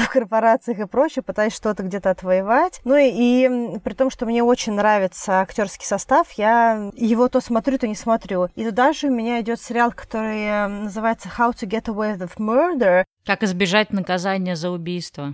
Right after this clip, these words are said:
Speaker 1: Я очень люблю Виолу Дэвис. Мне кажется, она просто потрясающая актриса, и она очень хорошо раскрывает персонажа. Я просто проглотила первый сезон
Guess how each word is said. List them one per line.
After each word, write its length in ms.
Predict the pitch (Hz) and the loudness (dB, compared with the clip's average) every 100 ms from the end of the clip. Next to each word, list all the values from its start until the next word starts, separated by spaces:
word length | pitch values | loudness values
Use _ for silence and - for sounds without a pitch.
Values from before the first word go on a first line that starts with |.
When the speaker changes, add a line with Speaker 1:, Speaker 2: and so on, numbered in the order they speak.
| - | -4
Speaker 1:
Я 220 | 202 254 | 2 2
очень 180 | 277 254 | 2 -2
люблю 240 | 220 247 | 0 2
Виолу 260 | 220 208 196 | 2 0 0
Дэвис. 420 | 202 285 349 - | 0 0 0 -4
Мне 100 | 202 | -4
кажется, 260 | 233 240 226 | -2 -4 -4
она 100 | 220 | -8
просто 200 | 214 196 | -8 -12
потрясающая 720 | - 208 - 233 190 - 196 | -12 -10 -2 2 2 0 -4
актриса, 500 | 190 - 254 311 240 | -4 -4 -4 -2 -2
и 20 | |
она 160 | 196 208 | -2 -4
очень 140 | 220 | -6
хорошо 260 | - 208 - | -6 -6 -6
раскрывает 540 | 196 - 196 190 196 | -8 -8 -4 -2 -2
персонажа. 760 | - 175 - 196 208 285 339 294 | -4 -12 -8 -6 -4 -4 -2 -2
Я 180 | - 226 | -2 -4
просто 320 | 226 247 - | 0 0 0
проглотила 720 | - 226 208 226 247 254 247 185 | -4 -6 -2 -2 -2 0 0 0
первый 400 | - 233 208 180 | -2 -4 -2 -6
сезон 640 | - 190 208 226 302 349 | -8 -8 -4 -2 -2 -4